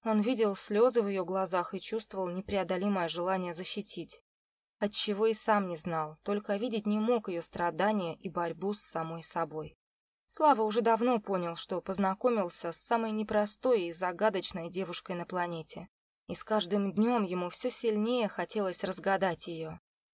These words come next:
Так часто, как Шура, никто не выводил его из себя.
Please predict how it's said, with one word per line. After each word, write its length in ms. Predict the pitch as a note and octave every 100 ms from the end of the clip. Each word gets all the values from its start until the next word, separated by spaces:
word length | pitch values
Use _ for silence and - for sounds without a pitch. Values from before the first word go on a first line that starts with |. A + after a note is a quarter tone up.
| _
Так 220 | - - -
часто, 420 | A#3+ F#3 - F3
как 240 | F3+ F3
Шура, 400 | - - C4+ B3
никто 560 | F3 G3+ G#3+ - A3+ B3
не 100 | A#3+
выводил 500 | F#3+ F3 E3 F#3 F#3+
его 240 | E3+ E3+
из 120 | E3+
себя. 460 | - - E3 E3